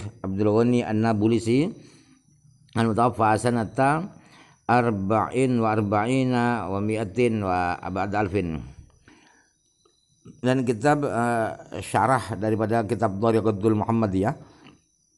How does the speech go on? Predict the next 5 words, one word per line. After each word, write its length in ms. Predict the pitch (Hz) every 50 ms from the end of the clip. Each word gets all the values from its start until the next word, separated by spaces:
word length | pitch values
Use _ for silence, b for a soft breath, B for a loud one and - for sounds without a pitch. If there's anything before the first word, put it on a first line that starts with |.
| - - _ _ _ -
karangan, 540 | 117 113 101 101 104 101 107 123 139 139 127 113 92 76 76
eh, 360 | 82 80 78 78 82 82 82 80
Sayyidi 480 | - 104 107 110 107 95 101 117 123
Al-Arif 320 | 110 107 98 104 110 104 92
Billah 480 | 90 107 104 110 127 147 - - -